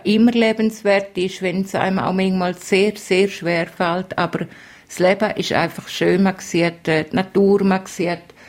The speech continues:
die Wolken. Und was unser Vorteil ist, wir sehen es im Sitzen.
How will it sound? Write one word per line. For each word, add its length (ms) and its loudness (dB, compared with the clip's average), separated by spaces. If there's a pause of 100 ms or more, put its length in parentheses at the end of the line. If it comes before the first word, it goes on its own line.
(320)
die 60 0
Wolken. 420 4
Und 240 0 (280)
was 220 0
unser 380 2
Vorteil 540 2
ist, 180 -2
wir 220 4
sehen 240 -4
es 80 -10
im 80 -2
Sitzen. 580 -4